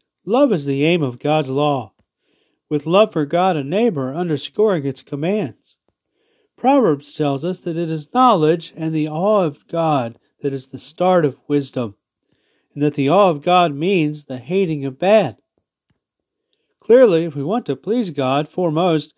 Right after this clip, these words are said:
we will hate the things he hates. Thus, Psalm ninety-seven ten states,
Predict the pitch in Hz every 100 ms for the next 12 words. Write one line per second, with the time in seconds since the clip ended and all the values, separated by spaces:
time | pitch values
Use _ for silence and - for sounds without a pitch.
0 | _ _ _ 139 135 190 160 220 233 -
1 | 127 - 156 165 147 117 180 180 247 196
2 | - - _ _ _ _ _ _ _ _
3 | _ 208 220 - 285 240 233 202 - 196
4 | 156 139 240 214 - - 139 143